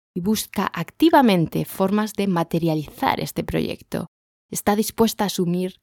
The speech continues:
con valentía los desafíos que conlleva esta misión. Y con esta definición me quedo, porque creo que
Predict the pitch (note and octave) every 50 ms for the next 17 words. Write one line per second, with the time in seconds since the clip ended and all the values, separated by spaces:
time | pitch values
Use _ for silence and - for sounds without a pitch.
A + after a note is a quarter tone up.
0 | _ - - C#4+ C#4+ C#4+ C#4 A#3 G3 A3 B3+ C#4+ D4+ C#4+ B3+ A#3 - - - F3
1 | D#3+ D3+ D3 C#3+ - - - _ _ _ _ _ _ _ _ - E3 D#3 - E3+
2 | - - D#3 - - F#3 F3 D#3+ D3 - - - - - D3 D3 D3 D3 D3 D3
3 | D3 - - - D#3+ D3+ D3+ - - - - - - _ _ _ _ _ _ _
4 | - G#3+ - C#4 D4+ E4 - - - D#4+ D4+ D4 C#4+ C#4+ B3+ A3 A3+ - - A3
5 | G3+ F#3+ - - A3+ A#3 G#3 F3 D3+ E3+ F#3 - E3 D#3+ D#3 - - E3 D#3 D#3+
6 | F3 G#3 C#4 D4 _ - - E3+ - E3 - - F3+ F#3 F3+ - - F3 E3 D#3+